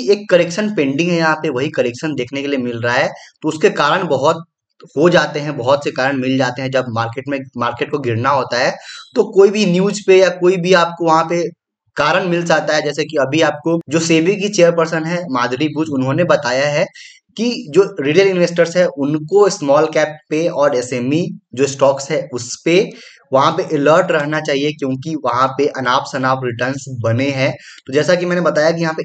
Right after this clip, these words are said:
इंडेक्स में आपको यहाँ पे साठ सत्तर पचहत्तर परसेंट का अगर रिटर्न्स बना है,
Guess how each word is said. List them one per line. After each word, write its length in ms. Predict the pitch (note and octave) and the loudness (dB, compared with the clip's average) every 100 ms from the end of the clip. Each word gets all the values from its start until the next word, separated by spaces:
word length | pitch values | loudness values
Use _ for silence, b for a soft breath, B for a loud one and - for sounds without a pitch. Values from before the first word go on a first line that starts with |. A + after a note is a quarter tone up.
| D3 | -4
इंडेक्स 400 | C#3+ D3 F#3 F3+ | -4 0 0 0
में 120 | F#3 F#3 | -2 2
आपको 340 | F3 D3 D#3+ | 0 0 2
यहाँ 160 | D#3 D#3 | 2 2
पे 140 | D#3+ | -2
साठ 320 | D#3 C3 C#3 | 0 0 0
सत्तर 380 | C#3 C3 - C#3+ - | -4 -4 -2 -2 -4
पचहत्तर 300 | C3 A#2 C#3 | -10 -2 -2
परसेंट 240 | C3+ C3+ C3 | -2 -4 -2
का 60 | |
अगर 160 | C3 B2+ | 0 0
रिटर्न्स 320 | A2+ C#3 C3+ A2+ | 0 -4 -4 -2
बना 240 | A#2 C3+ | 0 2
है, 160 | B2+ | 0